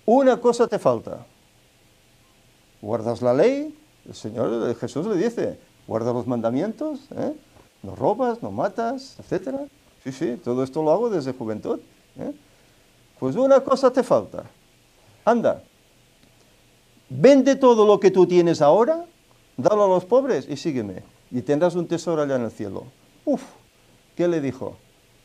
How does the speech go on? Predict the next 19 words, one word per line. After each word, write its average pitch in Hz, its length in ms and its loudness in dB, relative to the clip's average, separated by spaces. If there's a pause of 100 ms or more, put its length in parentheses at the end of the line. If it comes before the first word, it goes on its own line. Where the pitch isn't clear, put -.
(120)
Lo 160 120 6
hizo, 208 220 2
¿verdad, 135 320 2
el 170 60 -6
joven? 254 360 -2 (800)
Fue, 202 180 4
vendió 151 340 2
todo 262 460 2 (720)
y 147 100 0
siguió 175 260 4
a 196 60 8
Jesús, 143 360 -4
¿verdad? 147 340 0 (2250)
Se 127 120 -12
fue 151 200 -8
porque 131 300 -8
tenía, 120 400 -6
triste, - 420 -12
dice, - 380 -20